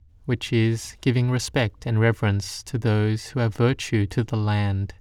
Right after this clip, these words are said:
to one born in a high status family,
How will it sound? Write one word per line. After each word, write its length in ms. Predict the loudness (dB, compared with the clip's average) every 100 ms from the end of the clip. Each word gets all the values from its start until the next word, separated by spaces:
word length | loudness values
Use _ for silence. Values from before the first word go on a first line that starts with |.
| -20 -20 -20 -20 -20 -10
to 140 | -2 2
one 320 | 4 4 2
born 360 | 2 0 2
in 120 | 0 0
a 80 |
high 420 | -2 0 0 2 -2
status 540 | -4 -2 0 0 -2
family, 580 | -2 0 2 0 -2